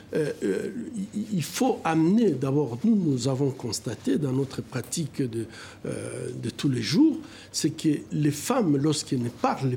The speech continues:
pas de leurs souffrances, elles continuent à souffrir, elles s'enfoncent.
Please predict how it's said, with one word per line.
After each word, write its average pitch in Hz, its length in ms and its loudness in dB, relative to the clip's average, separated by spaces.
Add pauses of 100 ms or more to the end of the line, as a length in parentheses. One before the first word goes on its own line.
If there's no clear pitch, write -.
(160)
pas 135 160 0
de 127 140 -2
leurs 131 240 0
souffrances, - 720 -2 (320)
elles 147 120 2
continuent 160 520 2
à 120 60 -4
souffrir, 202 500 2 (260)
elles 135 80 0
s'enfoncent. 151 800 0